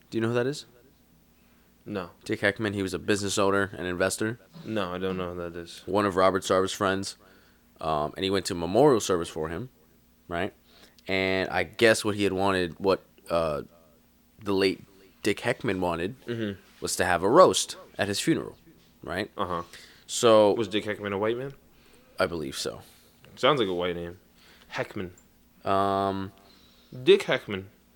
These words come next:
Speaker 1: so
Speaker 2: Dick's gonna give you Heckman.
Speaker 1: Oh, I'm sorry. It wasn't a roast. It was just speech time.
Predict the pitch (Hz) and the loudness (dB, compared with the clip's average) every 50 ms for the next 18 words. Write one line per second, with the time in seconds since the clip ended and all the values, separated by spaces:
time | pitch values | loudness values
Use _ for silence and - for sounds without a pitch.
0 | _ _ _ _ _ _ _ _ _ _ _ _ _ _ _ - - - - 123 | _ _ _ _ _ _ _ _ _ _ _ _ _ _ _ -12 -10 -4 0 2
1 | 110 104 101 104 104 101 104 104 95 78 - - - - - _ - - 90 - | 4 4 4 4 4 4 2 2 0 -4 -8 -14 -20 -20 -20 _ -20 -20 -8 -2
2 | - 139 160 156 - - 147 143 147 143 147 139 139 139 135 160 170 - - 131 | -2 0 0 -2 -4 -4 -4 -2 0 0 0 0 0 0 0 0 -2 -2 -4 -6
3 | 123 147 151 - _ _ _ _ _ _ _ _ - - - - - - - - | -6 -6 -6 -10 _ _ _ _ _ _ _ _ -20 -20 -18 -16 -16 -16 -16 -20
4 | - - 123 107 117 139 - - 78 78 78 - - _ - - - - _ - | -8 -2 2 2 2 2 2 0 0 0 -2 -6 -10 _ -20 -20 -20 -20 _ -4
5 | - 113 131 180 202 185 175 131 107 87 82 104 95 76 - - - - - - | -2 6 8 8 8 8 6 4 4 4 4 2 2 2 2 -2 -6 -6 -8 -10
6 | - - _ 120 110 113 - - 120 - - - - - 131 127 123 - - - | -18 -6 _ -2 0 0 0 0 0 0 0 -2 0 -2 -2 -2 -2 -4 -6 -6
7 | - 80 65 50 50 | -6 -8 -8 -8 -14